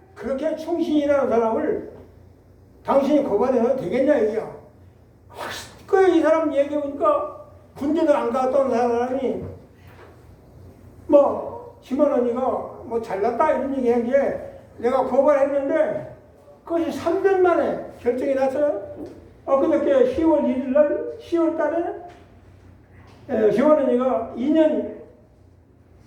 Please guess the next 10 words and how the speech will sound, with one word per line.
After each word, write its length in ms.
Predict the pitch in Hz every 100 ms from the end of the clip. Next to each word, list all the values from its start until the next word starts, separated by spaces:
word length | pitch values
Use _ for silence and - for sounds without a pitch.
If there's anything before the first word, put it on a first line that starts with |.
| - - - - - - - - - - -
대법원 500 | - 254 294 285 247
판결로 640 | 277 302 277 247 277 262 220
이 40 |
년 240 | 277 240
영에 460 | 220 247 294 - - - - - _
집, 440 | - 302 - - 247
저, 360 | 269 240 - - - - - - - - - - - - -
법정 380 | 262 - 330
구속이 360 | - 302 311 294
됐어요. 460 | 247 247 233 214